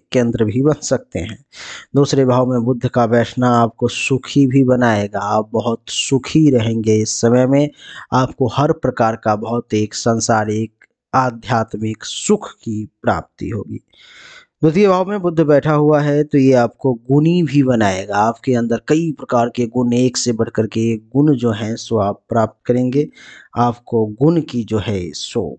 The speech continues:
प्राप्ति होगी। देवी और सज्जनों, द्वितीय भाव में बुध का बैठना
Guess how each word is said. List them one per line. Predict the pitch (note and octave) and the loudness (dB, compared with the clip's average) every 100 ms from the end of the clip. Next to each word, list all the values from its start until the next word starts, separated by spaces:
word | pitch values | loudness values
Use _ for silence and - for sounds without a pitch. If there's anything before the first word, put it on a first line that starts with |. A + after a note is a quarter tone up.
| _ | _
प्राप्ति | G#2 E2+ - F#2 | -6 -6 -12 -14
होगी। | C2 C2+ C2+ | -14 -16 -4
देवी | C3 D#3+ F#3 | 2 4 4
और | E3+ | 2
सज्जनों, | - E3+ D#3+ E3 F3 E3+ | 0 -2 0 0 2 0
द्वितीय | C#3 C3+ C3+ | 0 2 2
भाव | B2+ B2+ B2+ | 2 0 0
में | B2 | -2
बुध | B2+ B2+ | -2 -4
का | B2 A#2 | -2 0
बैठना | A2+ A2+ D3 A#2+ | 0 0 0 0